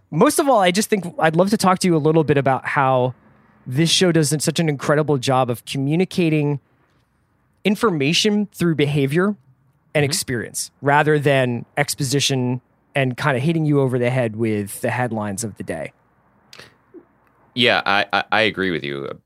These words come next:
Speaker 2: about how, what a good job it does, and also just how great the show is from jump. Um, I did wanna say, when you were talking about Brett Inglesby, I don't, I hope longtime listeners of the podcast know that Villanova, the Villanova
Speaker 1: <laughs>
Speaker 2: Diner, was the site of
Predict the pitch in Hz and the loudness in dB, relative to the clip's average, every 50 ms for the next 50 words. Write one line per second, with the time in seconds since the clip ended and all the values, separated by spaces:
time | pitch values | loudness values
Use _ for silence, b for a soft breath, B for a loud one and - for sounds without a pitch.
0 | _ - 71 67 78 71 69 - - 73 82 82 80 73 - 85 80 76 67 78 | _ -12 -8 -6 -6 -6 -6 -8 -10 -8 -6 -4 -4 -4 -6 -8 -10 -8 -8 -10
1 | 73 69 78 73 73 73 71 - 69 67 69 - 80 78 76 - 78 73 69 - | -10 -8 -8 -6 -6 -8 -8 -8 -8 -8 -8 -8 -10 -12 -10 -12 -12 -14 -14 -12
2 | - 82 71 69 71 69 65 - _ _ _ _ _ - - 92 90 87 - - | -10 -10 -8 -8 -8 -10 -12 -16 _ _ _ _ _ -6 -4 -2 -2 -2 -4 -10
3 | 82 - - 73 71 73 73 76 71 - - - - _ _ _ _ _ _ _ | -10 -6 -6 -6 -6 -6 -8 -10 -10 -10 -12 -14 -16 _ _ _ _ _ _ _
4 | _ _ _ _ _ _ - - _ - - 98 87 71 90 87 65 60 - - | _ _ _ _ _ _ -20 -20 _ -8 -6 -6 -6 -2 -2 -2 -2 -4 -8 -16
5 | _ _ _ _ _ _ - 90 90 85 82 82 80 80 - - _ _ _ _ | _ _ _ _ _ _ -6 -2 0 0 0 0 -2 -4 -10 -14 _ _ _ _
6 | 90 95 101 101 92 92 87 85 - - 90 82 80 78 78 - 82 82 - - | -4 -2 -2 -2 -2 -2 -2 -2 0 2 2 2 2 0 -4 -6 -8 -8 -8 -6
7 | - 80 73 82 76 73 - 82 78 80 92 92 85 82 - - - 73 69 67 | -6 -6 -4 -4 -4 -4 -2 -2 -2 -2 -2 -4 -4 -6 -8 -8 -10 -8 -4 -4
8 | 80 85 85 - - 87 82 80 107 98 - 90 85 85 80 82 80 76 76 76 | -2 -2 -4 -2 -2 -4 -2 -2 -2 -4 -2 -4 -6 -6 -6 -6 -8 -8 -8 -10
9 | 73 - 78 71 - 73 69 - 80 76 73 - 78 71 71 - 107 104 98 82 | -8 -8 -10 -8 -8 -8 -8 -4 -4 -4 -4 -2 -4 -6 -4 -4 -2 -2 -2 -2
10 | 76 76 73 90 82 78 76 76 78 82 78 76 71 67 69 - _ _ _ _ | -2 -4 -4 -4 -4 -2 -2 -2 -2 -2 0 -2 -2 -4 -4 -8 _ _ _ _
11 | _ - - - - - 185 170 165 170 160 156 214 185 135 - - 90 87 - | _ -20 -16 -10 -2 -2 0 0 2 0 0 2 0 0 2 2 2 2 2 2
12 | - 73 73 73 80 - 98 - - 92 87 82 80 - - | 2 0 0 -4 -4 -6 -6 -2 0 2 2 2 0 -4 -6